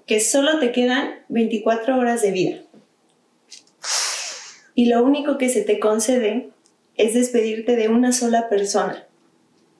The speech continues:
¿Quién es? ¿Y qué le dirías?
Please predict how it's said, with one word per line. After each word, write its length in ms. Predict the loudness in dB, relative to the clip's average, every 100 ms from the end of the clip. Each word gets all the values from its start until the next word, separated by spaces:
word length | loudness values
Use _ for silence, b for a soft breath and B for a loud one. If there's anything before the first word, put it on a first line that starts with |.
| -20 _ -20 -20 -20 _ _ _ _ _ _ _ _ _ _ _ _ _ _ _ _
¿Quién 300 | -2 2 2
es? 440 | 2 0 -2 -6 -10 _ _ _ _ _ _ _ _ _ _ _ _
¿Y 200 | -4 -2
qué 140 | 0 0
le 120 | 2
dirías? 600 | 2 2 0 -4 -14 -20